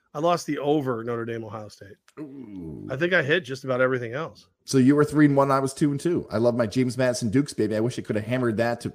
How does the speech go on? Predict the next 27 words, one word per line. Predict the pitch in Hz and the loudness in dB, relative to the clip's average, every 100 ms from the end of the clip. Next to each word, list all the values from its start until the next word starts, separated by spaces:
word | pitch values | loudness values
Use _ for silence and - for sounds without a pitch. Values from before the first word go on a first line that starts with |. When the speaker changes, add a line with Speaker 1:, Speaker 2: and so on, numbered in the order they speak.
| - | -12
Speaker 2:
twenty-one. | - 131 127 120 123 127 92 117 _ _ _ _ _ _ - | -4 -2 0 0 2 0 -2 -8 _ _ _ _ _ _ -18
Speaker 1:
Yeah. | 107 107 _ _ _ _ _ _ _ 71 - - - _ _ _ _ _ - | -18 -18 _ _ _ _ _ _ _ -20 -20 -20 -20 _ _ _ _ _ -2
Speaker 2:
Uh, | 120 131 | 2 2
what | 127 160 | 4 4
about | 214 208 175 | 4 4 2
this | 175 - | -2 -2
question | 160 135 - 123 | 0 0 0 -2
here? | 123 | 0
I | 107 | 0
got | 156 151 | 2 4
one | 147 131 | 4 2
from | 117 | -2
Corey. | 101 113 90 | -2 0 0
We'll | 90 | 0
do | 117 120 | 0 4
one | 127 143 | 4 4
more | 139 120 78 - | 4 2 -2 -6
n-, | 107 98 | -6 -6
nationally | 104 117 127 127 143 113 | -6 -4 -4 -6 -4 -4
Speaker 1:
Dude, | 82 | -4
Speaker 2:
broad | 92 101 110 | -2 2 4
Speaker 1:
whatever. | - 262 - | 4 2 -2
Speaker 2:
question. | 101 101 - - 180 | 0 0 0 -4 0
Speaker 1:
Who | 170 | 2
cares? | - 214 180 | 4 4 4
Let's | 156 - | 0 -4
go. | 170 196 | -2 -2